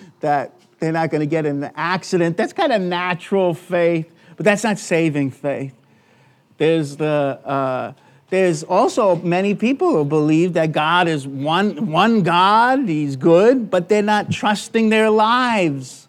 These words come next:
into God's hands. That will not save you. You need to put your trust in Him. God invites us and calls us to put our trust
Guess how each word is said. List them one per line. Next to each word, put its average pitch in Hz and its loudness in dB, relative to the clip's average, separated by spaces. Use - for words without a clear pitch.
into 202 0
God's 180 -2
hands. 214 -2
That 190 -2
will 208 2
not 180 -4
save 226 -2
you. 143 -2
You 151 -4
need 165 -4
to 156 -4
put 180 -10
your 151 -2
trust - -8
in 151 -4
Him. 131 -6
God 143 -6
invites 156 -4
us 170 -6
and 139 -10
calls 147 -8
us 139 -10
to 127 -16
put 170 -10
our 135 -6
trust - -12